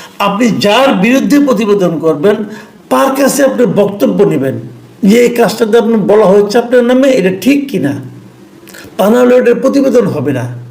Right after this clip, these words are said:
একে একে বললে প্রতিবেদন হয় না। আর দুই নম্বর হলো, উনি যেটা করেছেন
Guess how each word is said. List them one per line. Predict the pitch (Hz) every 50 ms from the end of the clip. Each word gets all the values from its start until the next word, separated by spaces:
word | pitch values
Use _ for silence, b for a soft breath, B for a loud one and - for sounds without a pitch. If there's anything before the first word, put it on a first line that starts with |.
| - - - - - - - - - - - - - -
একে | - 202 196 190 190
একে | 262 240 - - 240
বললে | 214 202 208 208 202
প্রতিবেদন | - - 208 196 214 196 190 180 185 165
হয় | 139 - 143 151 143 143
না। | 127 117 123 - - - - B B B B B B B B B B B B
আর | - 156 170
দুই | 147 160 240 269
নম্বর | 294 302 294 294 302 294
হলো, | 277 269 262 208 185 185 - -
উনি | - 226 254 285
যেটা | 277 285 285 294 294 285
করেছেন | 240 254 294 320 311 - - - 202 160